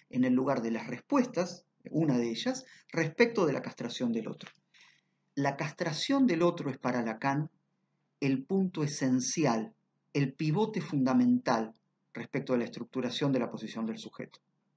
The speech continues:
Incluso Lacan dice que todas las respuestas que el sujeto elabora y sostiene para mantener a distancia la castración, son para mantener a distancia la castración del otro. Eso es lo realmente problemático.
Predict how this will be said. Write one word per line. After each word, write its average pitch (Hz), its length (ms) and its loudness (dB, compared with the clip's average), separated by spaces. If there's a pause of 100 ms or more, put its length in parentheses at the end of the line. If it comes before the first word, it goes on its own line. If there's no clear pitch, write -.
(160)
Incluso 135 220 -6
Lacan 151 280 0
dice 147 240 -2
que 135 160 -2 (340)
todas 196 400 6
las 139 400 0
respuestas 131 640 0
que - 80 -6
el 120 80 0
sujeto 151 460 -2
elabora 131 500 4
y 117 60 -2
sostiene 151 580 2
para 123 220 -2
mantener 131 480 0
a 160 40 2
distancia 147 540 -2
la 120 80 -2
castración, 127 640 -2 (840)
son 196 260 2
para 165 140 4
mantener 135 360 2
a 151 60 2
distancia 139 380 -2
la 120 80 0
castración 123 480 -4
del 117 160 2
otro. 117 340 -4 (1120)
Eso 151 260 0
es 127 60 2
lo 127 100 4
realmente 127 560 4
problemático. 107 720 -8